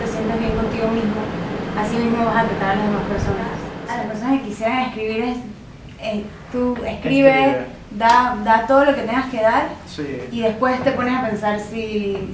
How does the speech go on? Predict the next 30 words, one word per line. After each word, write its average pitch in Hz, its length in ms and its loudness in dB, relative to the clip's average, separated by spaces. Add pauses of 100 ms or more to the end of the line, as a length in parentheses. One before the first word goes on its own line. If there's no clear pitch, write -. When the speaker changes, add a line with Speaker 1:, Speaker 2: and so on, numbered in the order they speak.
Speaker 1:
si 214 100 -8
necesitas 208 460 -2
como, 185 460 -6 (100)
eh, 185 200 -10
como 208 180 -4
editarlo. 202 1160 -2 (120)
Speaker 2:
Sí, 175 340 -4
como 139 460 -4
ir 147 220 -6
a 143 60 -6
un, 143 100 -8
a 135 300 -4 (180)
buscar 147 340 -4
una 156 220 0
editora. 151 400 -4
Todo 202 120 0
el 220 60 -2
proceso 151 460 -6
de 151 80 -2
publicar 147 640 -2
el 147 100 -4
libro 156 240 0
es - 80 -8
como 151 220 -8
todo 143 460 -6 (120)
otro 143 320 -2
proceso. - 380 -10
Speaker 1:
Ya, 202 260 -4 (320)
otra 196 120 -8
Speaker 2:
Sí, 196 100 -6